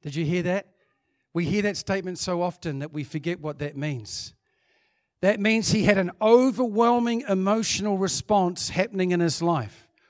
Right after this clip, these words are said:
I'm sure you all know what that means. Who's been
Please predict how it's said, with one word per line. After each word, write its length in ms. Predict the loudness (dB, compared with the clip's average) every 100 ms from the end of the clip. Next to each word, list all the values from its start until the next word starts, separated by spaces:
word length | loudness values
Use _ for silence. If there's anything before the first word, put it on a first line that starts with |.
| _ _ _ _ _ _
I'm 180 | 0 2
sure 380 | 2 6 8 8
you 240 | 8 10
all 140 | 10 10
know 200 | 8 6
what 240 | 6 4
that 200 | 2 2
means. 300 | 2 0 2
Who's 220 | 2 2
been 300 | 2 2 2